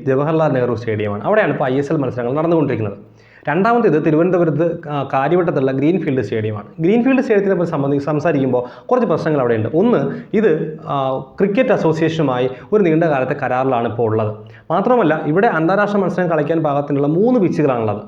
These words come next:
ഈ മൂന്ന് പിച്ചുകളിലും കൂടി ഒരു വർഷത്തെ മെയിൻ്റനൻസ് കോസ്റ്റ് എന്ന് പറയുന്നത് മുപ്പത് ലക്ഷം രൂപയാണ്. അതായത് മുപ്പത് ലക്ഷം രൂപ മുടക്കിയാണ് ഓരോ വർഷവും ഇതിനെ ക്രിക്കറ്റ് കളിക്കാൻ അനുയോജ്യമായ പിച്ചാക്കി നിലനിർത്തിക്കൊണ്ടു പോകുന്നത്. അപ്പോൾ ഈ ഒരു, ആ, അർജന്റീന എന്ന് പറയുന്നത് കേരളത്തിലേക്ക് വരാൻ, ആ, എന്ന് സംബന്ധിച്ചിരിക്കുന്ന സമയം എന്ന് പറയുന്നത് ജൂൺ മാസത്തിലാണ്.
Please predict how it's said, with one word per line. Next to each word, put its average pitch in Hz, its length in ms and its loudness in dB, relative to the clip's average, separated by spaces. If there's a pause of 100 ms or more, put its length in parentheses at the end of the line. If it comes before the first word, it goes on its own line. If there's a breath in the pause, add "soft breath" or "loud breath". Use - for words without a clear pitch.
(300 loud breath)
ഈ 226 80 4
മൂന്ന് 233 300 4
പിച്ചുകളിലും 190 480 2
കൂടി 139 260 2
ഒരു 160 180 2
വർഷത്തെ 151 360 -2
മെയിൻ്റനൻസ് 180 480 2
കോസ്റ്റ് 147 240 -4
എന്ന് 139 100 0
പറയുന്നത് 127 220 0
മുപ്പത് 151 300 0
ലക്ഷം 139 220 -2
രൂപയാണ്. 110 320 -2 (440 loud breath)
അതായത് 202 260 2
മുപ്പത് 202 260 2
ലക്ഷം 214 220 0
രൂപ 185 160 4
മുടക്കിയാണ് 151 540 0
ഓരോ 135 320 2
വർഷവും 139 360 0 (180 loud breath)
ഇതിനെ 165 160 2
ക്രിക്കറ്റ് 160 340 0
കളിക്കാൻ 151 280 0
അനുയോജ്യമായ 139 500 0
പിച്ചാക്കി 131 680 -4 (120)
നിലനിർത്തിക്കൊണ്ടു 170 500 2
പോകുന്നത്. 110 320 -2 (240 loud breath)
അപ്പോൾ 185 120 0
ഈ 202 160 4
ഒരു, 285 200 4 (160)
ആ, 143 360 -4 (320)
അർജന്റീന 151 520 2
എന്ന് 247 160 4
പറയുന്നത് 202 380 4 (240 loud breath)
കേരളത്തിലേക്ക് 185 480 2
വരാൻ, 170 360 0 (100)
ആ, 143 380 -2
എന്ന് 160 200 0
സംബന്ധിച്ചിരിക്കുന്ന 165 600 0
സമയം 196 160 2
എന്ന് 190 120 2
പറയുന്നത് 143 280 0
ജൂൺ 180 240 4
മാസത്തിലാണ്. 113 480 -2